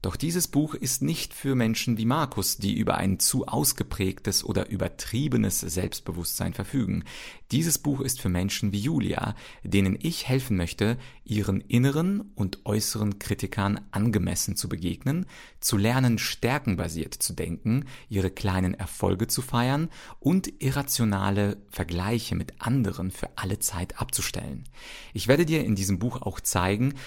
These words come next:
wie du dein Selbstbewusstsein wie ein Puzzle zu einem immer stärkeren Bild zusammensetzen kannst und die Geschichte über dein Ich so rekonstruieren kannst, dass es dir leichter fällt, dir selbst zu vertrauen. Ziel ist,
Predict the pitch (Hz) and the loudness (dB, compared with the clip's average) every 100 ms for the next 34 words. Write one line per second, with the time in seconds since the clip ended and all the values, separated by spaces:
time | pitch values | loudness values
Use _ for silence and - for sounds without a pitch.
0 | - 92 123 117 101 92 85 87 117 139 | -8 0 2 6 6 6 4 4 4 2
1 | - 98 101 - 101 90 82 - 95 85 | -2 -2 0 2 2 2 0 -2 -2 -2
2 | - 127 143 92 101 127 - - - 123 | -2 0 0 2 0 -2 -8 -8 0 2
3 | 104 104 101 - 127 143 147 147 131 - | 4 4 2 0 0 2 2 0 -2 -2
4 | 98 98 - 95 80 92 92 - - 95 | -2 -2 -2 -2 2 2 2 -2 -4 -2
5 | 85 90 101 - 117 131 175 - - - | 0 0 0 0 0 0 0 -2 -8 -16
6 | - - 165 170 147 139 - 104 - 113 | -16 -2 0 0 0 0 0 -2 -2 -4
7 | - 92 90 78 82 - 123 - - - | 0 0 0 0 -2 -2 -2 -2 -4 -6
8 | 85 113 160 185 110 127 - 104 92 - | -2 2 2 2 0 0 0 -2 -2 -2
9 | - 123 135 85 - 95 - - - - | -2 2 2 0 -2 -2 -2 -6 -14 -16
10 | - - 104 - - 92 82 78 82 98 | -6 0 2 2 0 0 0 0 0 -2
11 | 110 - 104 107 110 - - - 92 78 | -4 0 2 2 0 -8 -16 -6 -2 -2
12 | 80 85 - - - - - 127 - 82 | -2 -4 -6 -8 -4 -4 -2 -4 -4 -4
13 | 80 - - - - - 117 135 139 147 | -6 -10 -16 -16 -6 0 2 4 4 2
14 | - | 0